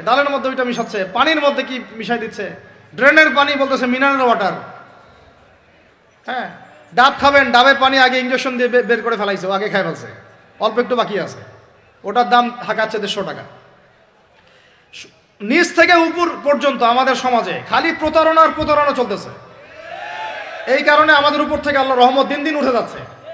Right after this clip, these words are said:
আমাদেরকে সতর্ক হওয়া উচিত, আমাদেরকে সৎ হওয়া উচিত। সৎ হইতে পয়সা লাগে না, সৎ হইতে পয়সা লাগে?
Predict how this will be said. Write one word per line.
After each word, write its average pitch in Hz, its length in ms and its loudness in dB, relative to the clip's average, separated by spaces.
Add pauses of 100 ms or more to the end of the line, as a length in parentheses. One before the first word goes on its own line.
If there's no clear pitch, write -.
(1300)
আমাদেরকে 247 320 -4
সতর্ক 277 380 -2
হওয়া 262 160 8
উচিত, 247 160 -4 (1200)
আমাদেরকে 247 320 0
সৎ 277 460 2
হওয়া 311 240 4
উচিত। - 180 -6 (400)
সৎ 269 320 2
হইতে 311 160 0 (100)
পয়সা 285 240 4
লাগে 294 260 4
না, 160 60 -4 (1160)
সৎ 262 280 2
হইতে 320 180 4 (340)
পয়সা 262 260 2
লাগে? 320 180 6